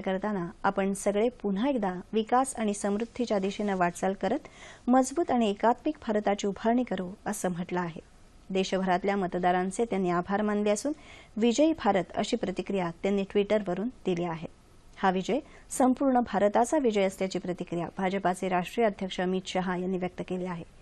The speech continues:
"सबका साथ, सबका विकास और सबका विश्वास" असा नारा त्यांनी दिला आहे. काँग्रेस अध्यक्ष राहुल गांधी यांनी, "आपण जनतेनं दिलेला कौल आम्ही विनम्रपणे स्वीकारत असल्याचं सांगितलं."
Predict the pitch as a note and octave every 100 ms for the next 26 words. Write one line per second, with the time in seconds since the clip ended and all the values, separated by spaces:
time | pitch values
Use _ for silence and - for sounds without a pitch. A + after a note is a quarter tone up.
0 | - - - - A3 A3 G#3 - G#3 A#3
1 | - G3 - F3+ F3+ F#3 G3+ F3 - -
2 | G3+ - G#3+ G#3 G#3 F#3 F3+ - G3 -
3 | - G#3 G#3 F#3+ F#3+ F#3 F3 F#3+ - G3
4 | F#3 E3+ E3+ E3+ D#3+ - - - - -
5 | - - - C#4 D#4 F4+ E4 E4 D4+ C#4
6 | A3+ A3+ A3+ A3 G3+ G3 G3 F#3+ G3+ G3
7 | G#3 A3+ G#3+ G3 G#3 B3 D4 D#4 A#3 A3
8 | G#3+ G3 - G#3+ G3+ F#3 F#3+ G3 G3+ G3+
9 | G3 A3+ C4+ C#4+ B3+ B3 - G3+ F#3 F#3
10 | F3+ E3+ F3 F3 E3+ E3 E3+ -